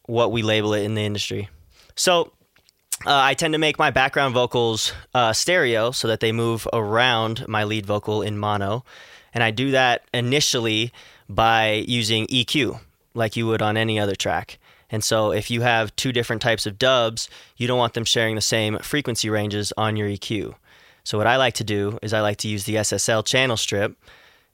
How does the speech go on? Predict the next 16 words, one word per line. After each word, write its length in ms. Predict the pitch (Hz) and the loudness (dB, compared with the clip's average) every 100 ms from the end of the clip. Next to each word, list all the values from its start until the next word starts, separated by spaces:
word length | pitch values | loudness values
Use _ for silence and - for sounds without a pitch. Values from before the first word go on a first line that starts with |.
| - | -6
and 520 | 117 110 104 101 98 - | 0 2 2 0 -4 -4
they've 180 | 113 | -2
got 180 | 110 110 | 2 0
some 140 | - 107 | 0 -6
great 460 | 98 117 139 127 | -2 2 2 0
presets 480 | - 135 123 107 - | -2 -2 -2 -2 -2
on 140 | 104 104 | -4 -4
there. 240 | 101 104 _ _ _ _ _ _ - - - | -4 -6 _ _ _ _ _ _ -12 -10 -4
Two 120 | 147 | -2
of 80 | 139 | 2
my 120 | 123 | 0
favorites 420 | - 127 117 - | 2 2 0 0
are 320 | 113 110 104 | 0 2 0
the 540 | - 110 107 104 101 117 | -2 -2 0 2 0 -2
background 440 | - - - 139 135 | 0 0 2 0 2
vocals, 480 | 131 139 147 160 | 0 2 0 0